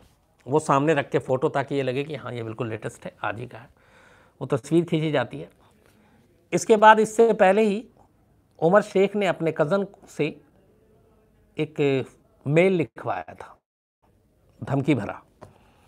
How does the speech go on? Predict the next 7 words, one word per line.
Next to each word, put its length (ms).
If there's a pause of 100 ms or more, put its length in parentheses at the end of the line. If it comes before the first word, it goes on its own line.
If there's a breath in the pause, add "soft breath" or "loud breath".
(560 soft breath)
और 320 (360)
उस 180
मेल 240
में 100
ये 80
साफ-साफ 480
था 180